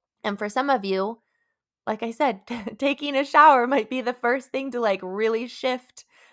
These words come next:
the energy and the trajectory of your day, or going out and grabbing a cup of coffee and splurging a little bit and enjoying that could be the shift, because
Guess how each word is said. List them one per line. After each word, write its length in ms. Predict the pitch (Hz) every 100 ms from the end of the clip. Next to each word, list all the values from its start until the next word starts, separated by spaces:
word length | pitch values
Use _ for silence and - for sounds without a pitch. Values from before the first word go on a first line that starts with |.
| -
the 120 | 226
energy 460 | 170 254 269 240
and 140 | 208 214
the 60 |
trajectory 580 | 214 247 208 214 - 220
of 140 | 208 208
your 140 | 202
day, 520 | 247 254 202 185 240 _ _ _ -
or 500 | 220 214 214 208 208
going 300 | 214 214 220
out 200 | 220 220
and 160 | 226 220 _ _ -
grabbing 360 | 202 214 247
a 60 | 240
cup 200 | 277 269
of 80 | 262
coffee 640 | 370 427 349 240 202 185 -
and 440 | 185 190 196 196 202
splurging 480 | - 339 370 294 285
a 80 |
little 200 | 247 226
bit 160 | 226 208
and 80 | 196
enjoying 460 | 208 208 208 214
that 360 | 254 311 240 190 _ -
could 240 | 214 185
be 400 | 202 185 175 190 _ _ _ _ -
the 60 |
shift, 440 | 196 196 170 - -
because 880 | 190 - 180 175 170 170 - -